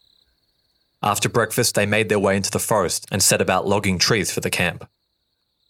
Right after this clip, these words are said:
When the sentries were at their fewest back at the fort, Osceola's high-pitched war cry once again filled the air.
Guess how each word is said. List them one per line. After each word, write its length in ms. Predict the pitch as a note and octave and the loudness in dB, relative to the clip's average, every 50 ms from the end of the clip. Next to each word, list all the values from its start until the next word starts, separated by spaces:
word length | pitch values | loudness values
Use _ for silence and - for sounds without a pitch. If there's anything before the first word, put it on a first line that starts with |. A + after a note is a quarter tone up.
| _ _ _ _ | _ _ _ _
When 180 | - A2 G2+ G2+ | -2 0 0 2
the 80 | G#2+ G2 | 2 2
sentries 480 | - - B2+ A#2+ - - C#3+ B2+ A2+ | 2 2 2 2 2 2 2 2 2
were 120 | A#2+ C3 B2+ | 2 0 2
at 80 | - | 2
their 120 | B2+ B2 A2+ | 2 0 0
fewest 480 | - - D3+ D3+ A2+ F#2 E2+ - - | 0 0 0 2 2 2 0 0 -2
back 180 | - F#2 - - | -2 -2 -2 -2
at 60 | F#2+ | -4
the 60 | F2+ | -4
fort, 400 | - - G2 F2+ F2 F2+ - - - _ _ _ _ _ _ _ - | -2 0 0 2 2 0 -2 -4 -8 _ _ _ _ _ _ _ -2
Osceola's 520 | - G#2+ G2 - - B2+ A2 G#2+ G#2 F2+ | 0 0 2 2 4 4 4 4 2 2
high-pitched 580 | - - G#2+ A2 A2+ - - C3 A#2 - - - | 0 0 0 0 0 0 0 0 0 0 0 0
war 220 | A2+ G2+ A2+ A2+ | 0 0 0 0
cry 260 | - - A#2 F#2+ E2+ F2 | 0 0 0 2 2 2
once 300 | E2+ F2+ F#2 G2+ - - | 2 0 0 0 0 0
again 300 | G#2 G2+ G#2 F#2+ F2 E2 | 2 2 2 2 0 0
filled 260 | - - F#2 F2+ F2+ | 0 0 0 0 2
the 160 | F#2+ F2+ F2 | 2 2 2
air. 200 | E2+ E2 D#2 - | 2 2 -2 -4